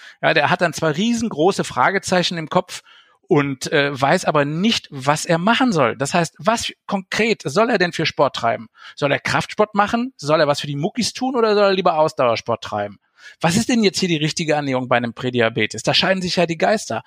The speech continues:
Ist es die Low-Carb-Ernährung? Ist es eine eiweißreiche Ernährung? Ist es eine basische Ernährungsform?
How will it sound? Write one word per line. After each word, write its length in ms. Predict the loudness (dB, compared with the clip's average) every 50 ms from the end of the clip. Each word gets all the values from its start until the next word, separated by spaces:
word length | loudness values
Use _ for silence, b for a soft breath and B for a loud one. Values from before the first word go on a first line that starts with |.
| B B B B B B B _
Ist 160 | -2 0 2
es 100 | 0 -2
die 140 | 0 0 0
Low-Carb-Ernährung? 1040 | 2 4 4 4 2 2 0 0 0 0 2 2 0 0 2 2 0 0 0 -2 -4 -4
Ist 120 | -2 -2
es 100 | -2 0
eine 260 | 2 2 2 2 0
eiweißreiche 680 | 0 0 0 2 0 0 -2 -2 -2 0 0 0 0 0
Ernährung? 380 | -2 -2 -4 -4 -4 -4 -4 -4
Ist 120 | -4 -4
es 120 | -2 -2
eine 160 | -2 -2 -2 -2
basische 460 | -2 0 0 0 0 0 0 0 0
Ernährungsform? 760 | 0 2 0 -2 -2 -4 -6 -2 2 2 2 2 2 -4